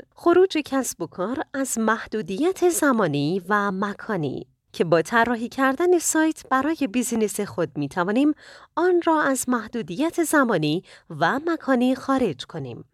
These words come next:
و محصولات خود را به صورت بیست و چهار ساعته و در هفت روز هفته به مشتریانی که در سراسر ایران حضور دارند بفروشیم. شش، افزایش چشمگیر فروش و درآمدزایی روزافزونهٔ کسب و کار.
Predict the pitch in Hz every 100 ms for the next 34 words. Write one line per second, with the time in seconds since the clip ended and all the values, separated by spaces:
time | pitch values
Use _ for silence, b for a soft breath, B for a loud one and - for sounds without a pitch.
0 | - 175 160 165 - 208 285 - - 262
1 | - 240 233 170 - 220 208 311 359 -
2 | 247 - - 220 - 196 175 135 - 175
3 | 135 131 190 240 294 - 180 180 180 185
4 | 247 240 - - 359 - 339 254 220 -
5 | 214 247 - 170 180 185 - - 240 254
6 | 349 359 330 285 269 - - 294 349 339
7 | - 294 285 - 226 294 359 285 262 247
8 | 185 151 143 147 180 202 - 302 381 -
9 | 240 196 - 147 120 107 - _ _ _
10 | _ _ - - 220 143 127 - - 277
11 | 302 - 311 359 - 320 - 262 240 233
12 | 202 233 254 - 190 151 185 285 - 285
13 | 277 262 247 240 208 - 196 180 220 349
14 | 330 302 - 254 - 214 160 147 139 226
15 | 220 - 220 220 - 151 123